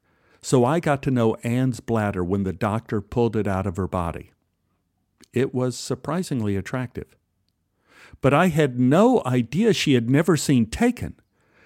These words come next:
I was in such shock, my thumb stayed on the channel change button too long, and here is when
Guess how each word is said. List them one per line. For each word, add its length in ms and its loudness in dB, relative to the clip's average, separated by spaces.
I 140 6
was 200 8
in 280 2
such 320 -2
shock, 420 0
my 160 2
thumb 280 0
stayed 380 0
on 160 0
the 80 0
channel 380 0
change 420 -2
button 320 0
too 220 0
long, 420 4
and 160 2
here 640 8
is 380 0
when 460 4